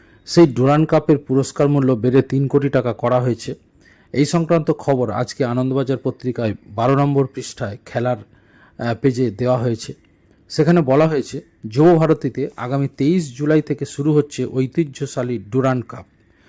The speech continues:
উদ্বোধন করবেন মুখ্যমন্ত্রী মমতা বন্দ্যোপাধ্যায়। একশো চৌত্রিশতম ডুরান্ড কাপে বাড়ানো হচ্ছে পুরস্কার মূল্য। গত বছর ছিল এক দশমিক দুই কোটি টাকা, এবার পুরস্কার মূল্য বেড়ে হচ্ছে তিন কোটি টাকা, অর্থাৎ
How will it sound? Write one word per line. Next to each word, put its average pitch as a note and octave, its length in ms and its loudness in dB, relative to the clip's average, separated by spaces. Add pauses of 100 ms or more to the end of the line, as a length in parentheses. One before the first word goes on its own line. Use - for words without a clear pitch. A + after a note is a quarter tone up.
(300)
উদ্বোধন D3 480 2
করবেন C#3+ 360 2
মুখ্যমন্ত্রী B2+ 500 0
মমতা A#2+ 340 6
বন্দ্যোপাধ্যায়। A2+ 640 0 (680)
একশো C#3 320 -4
চৌত্রিশতম D3 880 -6 (140)
ডুরান্ড C#3+ 340 0
কাপে C#3 240 0
বাড়ানো A#2+ 340 -4
হচ্ছে C3+ 280 -6
পুরস্কার A2+ 480 -12
মূল্য। A2+ 300 -6 (500)
গত C3 240 0
বছর E3 280 0
ছিল D3 380 -6
এক A#2+ 220 -8
দশমিক C3 480 -2
দুই D3+ 160 0
কোটি D3 280 -4
টাকা, B2+ 340 -10 (420)
এবার C#3 260 2
পুরস্কার C#3 480 -6
মূল্য C#3+ 220 -2
বেড়ে B2+ 280 2
হচ্ছে C3+ 320 2
তিন C#3 300 -6
কোটি A2+ 220 -8
টাকা, G#2 240 -12
অর্থাৎ D#3+ 260 -6